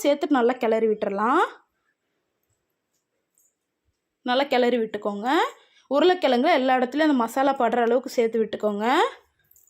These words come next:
சேர்த்து நல்லா கிளறிக்கலாம். இப்போ இதுக்கு நம்ம வந்து தண்ணி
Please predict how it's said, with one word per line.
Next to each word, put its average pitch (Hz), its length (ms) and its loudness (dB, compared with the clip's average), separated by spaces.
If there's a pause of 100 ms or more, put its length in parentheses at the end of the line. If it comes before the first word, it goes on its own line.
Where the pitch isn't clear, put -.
(3250)
சேர்த்து 247 300 -2
நல்லா 226 240 -2
கிளறிக்கலாம். 220 680 0 (1160)
இப்போ 320 240 0
இதுக்கு 320 260 2
நம்ம 254 160 0
வந்து 285 140 0 (100)
தண்ணி 269 220 4